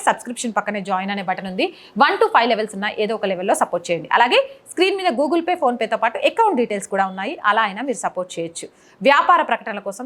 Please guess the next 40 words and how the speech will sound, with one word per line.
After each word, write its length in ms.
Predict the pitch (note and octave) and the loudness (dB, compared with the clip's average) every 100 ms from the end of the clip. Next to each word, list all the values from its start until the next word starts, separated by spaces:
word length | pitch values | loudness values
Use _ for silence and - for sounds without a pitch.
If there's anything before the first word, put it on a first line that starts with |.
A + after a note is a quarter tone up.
| B3 | 2
చాలామంది 400 | A3+ C#4+ D#4 D4 A#3+ | 4 6 2 -2 -2
వ్యాపారవేత్తలకు 560 | A3 A3+ A3 G#3+ A3 A3 | -2 -4 -6 -6 -6 -4
ప్రతిరోజు 380 | F#3+ A#3+ A3+ A#3 | -4 -4 -8 -10
చెప్తున్నామండి, 520 | G#3 G3+ F#3+ F#3 G3+ A3+ | -12 -14 -14 -12 -12 -10
మీరు 120 | A#3+ | -10
ఇచ్చే 140 | C#4 E4+ D4+ | -8 -8 -6
చిన్న 180 | D#4+ F4 A#3+ | -2 2 2
యాడ్ 160 | A3+ F#4 - _ _ C#4+ | 0 -4 -10 _ _ -2
ఖచ్చితంగా 420 | C#4+ F#4 F4 F4 C#4+ | 0 0 0 0 -2
మీ 80 | A3 | 2
మార్కెట్ని 440 | G3 B3+ D#4 C#4 C#4+ | 2 2 -2 -8 -6
పెంచుతుంది, 420 | B3 - C4 A#3+ D#4 G#3 | -6 -6 -10 -8 -6 -4
అలాగే 220 | G#3+ G#3+ G3 | -2 2 2
ఆర్థికంగా 500 | A#3+ A#3+ C#4 B3+ C#4 G#3+ | 2 -2 -6 -2 2 2
ఆర్ 120 | G#3+ | 2
వాయిస్ 220 | A#3 A#3+ - | -4 -4 -6
స్టేబుల్ 240 | G#3 B3 | -2 0
అవ్వడానికి 300 | A3 G3+ G3+ G#3 | 0 -2 -8 -10
యూజ్ 140 | F3+ F3+ | -10 -10
అవుతుంది. 280 | E3+ D#3+ D#3 _ _ _ - | -12 -14 -20 _ _ _ 0
So 40 | C4+ | 2
ప్లీజ్ 220 | D4+ A4+ A4+ _ A#3 | 4 4 2 _ 2
ఆ 40 | A3+ A#3+ A3+ G#3+ G3 - - A#3+ | 4 4 2 2 0 -4 0 0
వ్యాపార 220 | B3 C#4 A#3+ | 4 0 0
ప్రకటనల 260 | A#3+ A3+ G#3+ A3 | -4 -6 -8 -8
కోసం 160 | - D#4+ | -4 -4
ఎయిట్ 120 | A#3+ B3 | -4 -6
త్రీ 80 | G#3+ | -8
టూ 40 | A3 | -6
ఎయిట్ 100 | G#3 G3 | -2 -2
ఫైవ్ 100 | F#3 | -2
డబల్ 120 | F#3 F3 | -6 -8
జీరో 100 | F3 E3+ | -6 -6
ఫైవ్ 100 | E3+ | -8
సెవెన్ 160 | F3 E3+ | -12 -12
సిక్స్ 180 | - E3+ | -14 -6
నెంబర్ని 260 | E3 C4 A4 | -4 -2 -2
సంప్రదించండి. 520 | G3 D#3+ D#3+ D#3+ D#3 _ _ - - - | -2 -4 -12 -14 -16 _ _ -20 0 4
అలాగే 340 | E4 G#4 E4+ G4 B4+ - _ _ B3+ | 6 4 4 -2 -4 -16 _ _ 2
ప్రజా 280 | B3 C4+ | 2 4